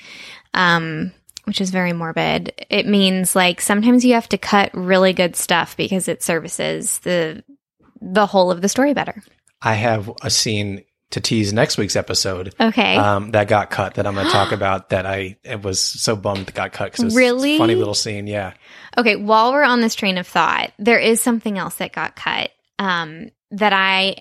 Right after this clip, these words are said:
Speaker 1: am disappointed in. At the end of this episode, while we're still on the B story,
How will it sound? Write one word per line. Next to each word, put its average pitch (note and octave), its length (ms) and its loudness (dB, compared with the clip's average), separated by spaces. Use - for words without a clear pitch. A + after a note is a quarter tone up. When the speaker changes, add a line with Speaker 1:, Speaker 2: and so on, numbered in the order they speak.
Speaker 1:
am F#3+ 200 -6
disappointed - 680 -10
in. - 320 -12
At A#3 180 -2
the - 140 0
end A#3+ 220 2
of C#4 160 -2
this D4+ 180 0
episode, F3+ 540 -4
while F#3+ 240 0
we're F#3+ 300 -2
still - 260 -2
on G3 140 2
the F#3+ 80 -4
B - 220 -8
story, E3 640 -4